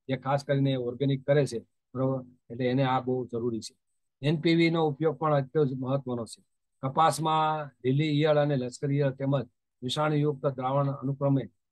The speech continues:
એન પી વી ચારસો પચાસ, અ, અને એન પી, એસ એન એન પી વી બસો પચાસ ઈયળ યુનિટ પ્રતિ હેક્ટરે છાંટવાથી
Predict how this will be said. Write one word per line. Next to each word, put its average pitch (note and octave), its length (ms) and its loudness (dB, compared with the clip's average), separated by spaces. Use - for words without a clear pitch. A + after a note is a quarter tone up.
એન D3 140 0
પી D3 200 0
વી C3+ 220 2
ચારસો C3+ 480 -4
પચાસ, C3+ 540 -2
અ, C3+ 60 -8
અને C3+ 320 2
એન D3 220 0
પી, C#3+ 480 -2
એસ D3+ 200 0
એન D3 160 4
એન C#3+ 200 2
પી C#3 220 0
વી B2 200 -2
બસો C#3 300 0
પચાસ C#3+ 480 0
ઈયળ C#3+ 200 2
યુનિટ C#3 380 -2
પ્રતિ C3+ 320 -4
હેક્ટરે C3+ 320 0
છાંટવાથી C3 680 -4